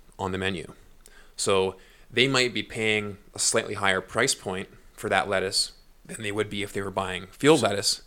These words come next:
Speaker 2: just a quick question. So when you say it's greenhouse grown, it's some, like, a point of pride or point of marketing, not
Speaker 1: Yes.
Speaker 2: because they, they uh, forced <laughs> to, uh,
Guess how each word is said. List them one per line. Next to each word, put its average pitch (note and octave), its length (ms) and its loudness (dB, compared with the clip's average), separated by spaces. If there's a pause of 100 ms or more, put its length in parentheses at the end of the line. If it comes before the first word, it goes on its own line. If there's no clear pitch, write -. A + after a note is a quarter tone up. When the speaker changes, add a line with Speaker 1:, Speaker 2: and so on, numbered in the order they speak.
Speaker 2:
just A#2 180 -8
a A#2 40 -4
quick A2 180 -8
question. A2 300 -4
So A#2+ 200 4
when A#2+ 260 -2
you B2+ 100 0
say B2+ 200 4
it's A#2 140 2
greenhouse A2+ 400 -2
grown, G#2+ 300 0
it's G2 100 -4
some, G#2 240 -4
like, G2+ 240 -6
a F#2+ 60 -8 (340)
point G2 220 -6
of F2 140 -10
pride F#2 340 -4
or E2+ 60 -8
point G2 220 -6
of F2+ 80 -10
marketing, F2+ 380 -8
not G2 220 -4 (140)
Speaker 1:
Yes. - 300 -4
Speaker 2:
because G2 260 -8
they, F2 220 -8 (140)
they F2+ 260 -10 (300)
uh, D#2 140 -14
forced - 640 -2
<laughs> - 120 -4
to, A2+ 320 -8 (440)
uh, F#2 220 -6